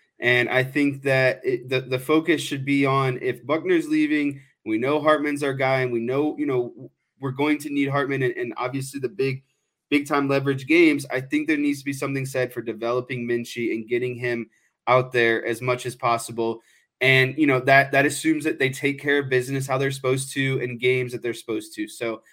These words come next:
I would be all aboard of seeing someone like Minchey, you know, kind of stepping into that quarterback two role and getting a lot of attention at the quarterback two role.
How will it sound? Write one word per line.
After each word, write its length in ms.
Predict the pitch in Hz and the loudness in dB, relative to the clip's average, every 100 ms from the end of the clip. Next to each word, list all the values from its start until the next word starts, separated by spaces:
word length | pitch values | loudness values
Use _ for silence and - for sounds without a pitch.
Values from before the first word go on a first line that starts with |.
| _ _ - | _ _ 2
I 100 | 143 | 6
would 140 | 175 | 6
be 180 | 175 165 | 6 4
all 200 | 147 151 | 6 4
aboard 480 | 143 131 135 131 120 | 2 0 0 2 0
of 160 | 117 | -4
seeing 300 | - - 131 | -8 -8 -8
someone 340 | 123 131 131 127 | -6 -6 -4 -4
like 180 | 120 120 | -4 -2
Minchey, 560 | 123 123 - 117 110 _ _ - | -4 -4 -6 -6 -6 _ _ -4
you 80 | |
know, 80 | 127 | -2
kind 200 | - 127 | 0 -4
of 80 | 113 | -4
stepping 640 | - - - 143 139 143 135 | -8 -12 0 2 2 0 0
into 260 | 131 135 | 0 0
that 220 | 127 117 - | 0 0 -2
quarterback 560 | 139 127 117 120 117 | -2 -2 0 0 -2
two 300 | - 147 135 | -8 -6 -4
role 400 | 123 120 113 110 _ _ 120 | 0 0 0 -4 _ _ -6
and 140 | 123 | 0
getting 200 | 131 120 | 2 2
a 60 | 117 | 2
lot 260 | 120 123 | 4 2
of 200 | 123 107 - | 0 -4 -8
attention 640 | 123 - 151 139 123 110 | -8 -2 -2 0 -6 -4
at 140 | 117 | -8
the 80 | 117 | -10
quarterback 640 | 107 117 110 104 107 104 _ _ _ _ | -10 -8 -6 -6 -6 -8 _ _ _ _
two 320 | - 117 98 | -6 -4 -4
role. 300 | 76 92 131 | -8 -12 -14